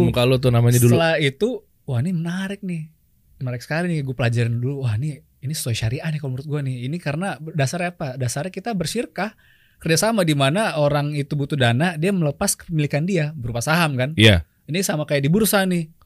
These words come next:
Speaker 2: equi-, equity crowdfunding ini gitu kan. Wah ini s-, by default nih syariah nih, usaha ini nih. Bukan pinjam-peminjam, bukan,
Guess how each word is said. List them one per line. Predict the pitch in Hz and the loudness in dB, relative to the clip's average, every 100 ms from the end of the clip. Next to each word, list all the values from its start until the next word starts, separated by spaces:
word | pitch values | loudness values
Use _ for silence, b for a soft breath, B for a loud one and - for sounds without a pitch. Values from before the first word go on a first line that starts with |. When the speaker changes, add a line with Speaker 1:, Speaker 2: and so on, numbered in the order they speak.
| _ | _
Speaker 2:
equi-, | 143 - 165 | -8 -6 -2
equity | 165 156 160 160 | 0 2 0 -2
crowdfunding | - 160 165 156 156 | -4 -4 0 0 0
ini | 180 180 | 0 0
gitu | 139 123 | 0 -2
kan. | 123 135 | -4 -4
Wah | 110 110 | -6 -6
ini | 190 - _ _ _ | -8 -10 _ _ _
s-, | - - | -14 -12
by | - 135 | -4 0
default | 139 127 185 208 | 2 2 0 -4
nih | 254 202 135 | -4 -6 -4
syariah | 156 175 294 247 | -4 -6 -6 -6
nih, | 254 220 _ - | -6 -10 _ -10
usaha | 180 185 | -6 -6
ini | 226 247 | -6 -6
nih. | 226 - _ _ _ | -6 -8 _ _ _
Bukan | 165 160 185 | -4 0 0
pinjam-peminjam, | 175 170 175 170 170 165 202 254 | 2 2 2 2 2 4 4 4
bukan, | 175 170 165 | 0 0 0